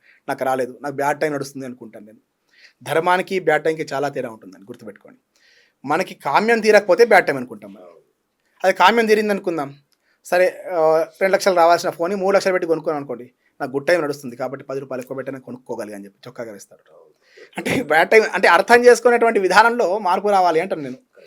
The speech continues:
Speaker 1: బ్యాడ్ టైమ్ అంటే ఏంటంటే కొన్ని సందర్భాల్లో చెప్పాలంటే, ఇంకా లోతుగా ఈ శాస్త్రపరమైనటువంటి విషయాన్ని చెప్పాలంటే, మనం చేసినటువంటి దుష్కర్మలు ఫలితాన్ని ఇచ్చేటువంటి సమయం అని చెప్పాలి.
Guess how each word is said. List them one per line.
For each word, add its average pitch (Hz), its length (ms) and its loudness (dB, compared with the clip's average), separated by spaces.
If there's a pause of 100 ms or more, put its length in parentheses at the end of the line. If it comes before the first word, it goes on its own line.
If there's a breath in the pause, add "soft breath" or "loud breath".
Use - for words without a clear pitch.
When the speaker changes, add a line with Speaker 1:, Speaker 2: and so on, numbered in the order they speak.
(680 soft breath)
Speaker 1:
బ్యాడ్ 175 320 4
టైమ్ 226 140 2
అంటే 208 160 -2
ఏంటంటే 175 300 -6
కొన్ని 202 200 -4
సందర్భాల్లో 175 460 -4
చెప్పాలంటే, 113 440 -12
ఇంకా 147 400 -6
లోతుగా 190 640 -2 (560)
ఈ 175 240 -12
శాస్త్రపరమైనటువంటి 175 920 -4
విషయాన్ని 156 300 -8
చెప్పాలంటే, 123 540 -16 (680)
మనం 170 200 -4 (100)
చేసినటువంటి 190 800 -2
దుష్కర్మలు 185 840 -6
ఫలితాన్ని 190 380 0
ఇచ్చేటువంటి 139 420 -6
సమయం 139 240 -8
అని 160 80 -12
చెప్పాలి. - 280 -16